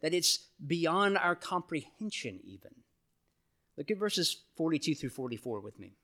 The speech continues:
Paul says, "So it is with the resurrection of the dead. What is sown is perishable. What is raised is imperishable. It is sown in dishonor. It is raised in glory.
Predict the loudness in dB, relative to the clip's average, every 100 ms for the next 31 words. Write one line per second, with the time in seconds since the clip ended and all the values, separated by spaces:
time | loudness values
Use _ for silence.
0 | _ _ _ _ _ _ _ _ _ -20
1 | -20 _ _ _ _ 4 6 8 6 8
2 | 10 10 8 6 6 8 10 10 8 4
3 | 4 0 2 2 6 6 8 8 8 8
4 | 8 8 8 8 8 6 4 4 6 6
5 | 6 4 4 4 2 -4 _ _ _ _
6 | _ _ 4 6 6 4 6 10 10 10
7 | 6 6 4 6 4 4 4 4 4 0
8 | 2 4 2 -2 _ _ _ 6 10 12
9 | 12 12 10 10 10 8 6 6 8 8
10 | 6 2 4 4 4 4 4 0 4 6
11 | 8 6 4 2 2 2 2 4 4 4
12 | 2 0